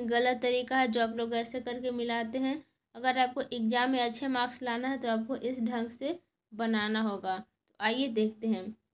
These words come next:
यहाँ पे आप लोग देख सकते हैं, कॉलम ए है और इधर कॉलम बी है, ठीक है। आप लोग यहाँ पे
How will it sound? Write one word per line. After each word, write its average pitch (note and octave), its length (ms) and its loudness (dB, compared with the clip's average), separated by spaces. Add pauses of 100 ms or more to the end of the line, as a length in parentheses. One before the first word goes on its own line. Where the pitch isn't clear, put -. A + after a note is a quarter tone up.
(140)
यहाँ C#4 220 -4
पे C#4+ 100 -2
आप C#4 180 -4
लोग C#4 160 -6
देख B3+ 220 0
सकते A3+ 360 -4
हैं, A#3+ 220 -4 (220)
कॉलम A#3+ 400 -2
ए A#3+ 160 0
है C#4+ 200 -4 (400)
और A3+ 180 -4
इधर B3 260 -2
कॉलम B3 420 0 (280)
बी A3+ 220 -2
है, G#3+ 280 -6 (120)
ठीक C4 200 -14
है। A3 200 -6 (560)
आप A3 160 -14
लोग A3 200 0
यहाँ A3+ 280 -2
पे C#4 180 -8